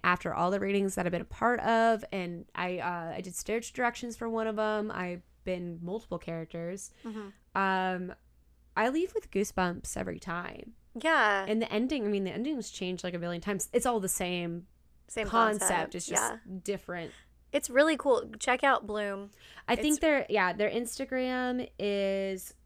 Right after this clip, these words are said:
Speaker 1: uh, let me, let me pull it up.
Speaker 2: Just like its title, it is blooming. It's a work in progress, and that's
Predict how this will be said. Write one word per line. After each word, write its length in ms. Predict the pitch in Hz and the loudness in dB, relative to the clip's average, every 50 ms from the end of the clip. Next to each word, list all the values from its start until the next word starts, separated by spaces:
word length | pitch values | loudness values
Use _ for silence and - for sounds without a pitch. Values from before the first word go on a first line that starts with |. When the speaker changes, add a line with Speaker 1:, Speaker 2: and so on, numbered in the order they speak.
| _ _ _ _ - | _ _ _ _ -6
Speaker 1:
uh, 340 | - 196 190 185 185 185 185 | -4 -4 -2 -2 -4 -4 -6
let 100 | - 208 | -6 -6
me, 360 | 233 226 214 214 208 208 202 202 _ _ _ _ _ _ - - - | -4 -2 -2 -2 -2 -4 -6 -8 _ _ _ _ _ _ -20 -20 -16
let 80 | - | -14
me 80 | - - | -14 -14
pull 180 | - - - - | -14 -16 -18 -16
it 80 | - | -14
up. 80 | - 226 | -12 -6
Speaker 2:
Just 320 | 208 - 285 320 - - | 0 2 2 2 4 4
like 180 | 381 359 339 - | 4 4 4 4
its 180 | 277 214 - - | 0 0 0 -4
title, 580 | - - - 202 208 214 208 202 196 196 190 - | -6 0 2 2 2 4 2 2 2 2 0 0
it 160 | - 202 202 - | -2 -4 -4 -2
is 260 | - 202 202 202 196 | -2 -2 -2 -2 -2
blooming. 540 | - - 190 185 185 180 175 175 180 180 185 | -4 -6 -6 -4 -4 -4 -4 -6 -6 -6 -6
It's 160 | 185 185 - - | -6 -6 -2 -2
a 40 | 208 | 0
work 260 | 196 208 226 240 - | 0 0 0 0 -2
in 100 | 269 254 240 | -6 -6 -2
progress, 580 | - - - - 202 - - - 185 - - | 2 2 4 2 2 0 -4 -4 -4 -6 -6
and 100 | - 185 | -6 -8
that's 300 | 185 190 190 - - - | -10 -10 -10 -12 -14 -18